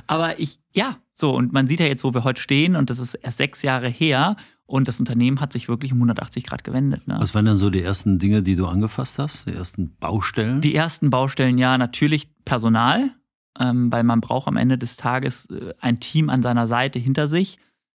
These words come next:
Speaker 1: Ähm, und da möchte ich jetzt nach sechs Jahren, hab ich echt ein super Team an meiner Seite gefunden, ähm, weil ich bin auch nur so stark wie das Team. Ich kann Impulse reingeben, aber ich brauche meine Umsätze an meiner Seite.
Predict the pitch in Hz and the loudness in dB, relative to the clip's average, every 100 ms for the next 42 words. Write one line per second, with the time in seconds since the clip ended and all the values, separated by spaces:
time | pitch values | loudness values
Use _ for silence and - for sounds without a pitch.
0 | _ 127 123 127 127 120 123 127 135 139 | _ -4 -2 0 0 0 0 2 2 0
1 | 135 135 127 127 131 131 131 123 120 123 | -4 -6 -4 -4 -2 0 0 -2 -6 -10
2 | - 123 120 123 135 127 - 139 127 120 | -2 0 0 0 0 -2 0 0 2 2
3 | 117 113 117 117 110 - 135 170 - 202 | 2 0 -2 -2 -4 2 2 2 4 4
4 | 233 - _ _ - 117 120 120 - 120 | 4 -4 _ _ -6 -2 0 0 -2 -6
5 | 117 - 120 123 117 110 127 - 117 - | -4 -2 2 2 2 -2 -4 -4 -8 0
6 | 139 - 123 113 151 147 135 131 127 123 | 0 2 -2 2 2 2 2 2 2 2
7 | 113 110 120 120 110 107 - - 170 160 | 0 0 -2 2 2 2 -2 4 4 6
8 | 160 156 156 156 151 151 151 170 | 0 0 2 2 2 0 2 -2